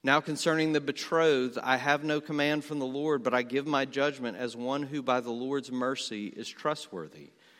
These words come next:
I think that in view of the present distress, it is good for a person to remain as he is. Are you bound to a wife? Do not seek to be free.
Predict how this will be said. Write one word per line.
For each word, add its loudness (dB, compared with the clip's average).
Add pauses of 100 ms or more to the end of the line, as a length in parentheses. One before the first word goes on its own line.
(260)
I 0
think 2
that 6
in 2
view 2
of -2
the -2
present 0
distress, -2
it -8
is -6
good -2
for 2
a 4
person -4
to -10
remain 0
as -4
he -4
is. -6 (400)
Are 4
you 6
bound 4
to 0
a 4
wife? 4
Do -2
not 0
seek -8
to -10
be -6
free. -8